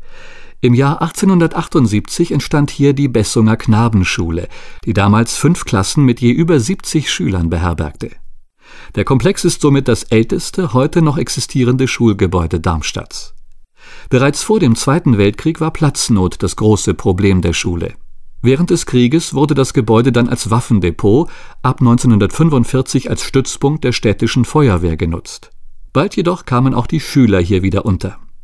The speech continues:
Raumenge sowie bauliche Mängel führten aber schließlich zum Umzug der Klassen in andere Gebäude.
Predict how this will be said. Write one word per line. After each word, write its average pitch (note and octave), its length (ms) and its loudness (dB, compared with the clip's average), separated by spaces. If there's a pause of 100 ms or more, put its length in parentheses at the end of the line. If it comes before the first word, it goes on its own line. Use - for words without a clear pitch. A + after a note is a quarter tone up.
(260)
Raumenge B2+ 760 2
sowie G2 320 2
bauliche G#2+ 500 2
Mängel G#2 480 2
führten F3+ 360 -2
aber C#3+ 180 0
schließlich B2+ 440 0
zum C3 160 0
Umzug A#2+ 460 0
der G#2+ 140 -2
Klassen A2 360 0
in B2+ 200 0
andere F#2 320 0
Gebäude. D#2 460 -4